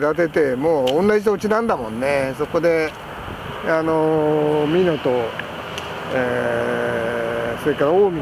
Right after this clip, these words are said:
境になっていると。まあ、ひょっとすると、美濃、近江の国境の二軒だけが、えー、長屋で、その三軒長屋の床下を国境の小溝が流れ、両国の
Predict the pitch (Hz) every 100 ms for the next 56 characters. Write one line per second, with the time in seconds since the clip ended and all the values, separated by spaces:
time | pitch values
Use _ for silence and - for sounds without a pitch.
0 | 110 104 117 117 180 143 - - - -
1 | - - - - - - - - - -
2 | - - - - - - - - - -
3 | 175 165 185 170 240 262 226 202 214 220
4 | 214 254 220 202 233 226 196 175 156 135
5 | - - - 147 131 190 180 170 214 208
6 | 175 151 135 175 160 151 147 - - -
7 | 165 - - - - - 147 147 147 147
8 | 143 147 143 147 151 - 143 139 160 170
9 | 160 143 127 - - 180 208 196 208 196
10 | 202 196 190 202 170 131 120 151 143 -
11 | 143 139 135 - 175 165 156 151 156 151
12 | 143 143 143 135 120 - - - 175 196
13 | 190 175 185 180